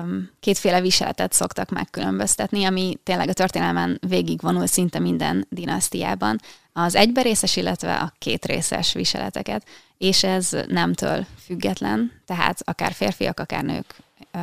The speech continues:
hordhatták ezeket. És, ö,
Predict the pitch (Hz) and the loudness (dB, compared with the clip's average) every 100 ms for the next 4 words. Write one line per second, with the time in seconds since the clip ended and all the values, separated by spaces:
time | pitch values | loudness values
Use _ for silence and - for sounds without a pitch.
0 | 170 165 165 180 185 180 - 185 - 185 | -6 -8 -10 -10 -6 -6 -4 -6 -4 -6
1 | 185 - 220 - - - _ _ _ _ | -6 -6 -8 -12 -20 -20 _ _ _ _
2 | _ _ - 196 202 - - 196 196 196 | _ _ 0 2 4 4 4 4 4 2
3 | 196 | 0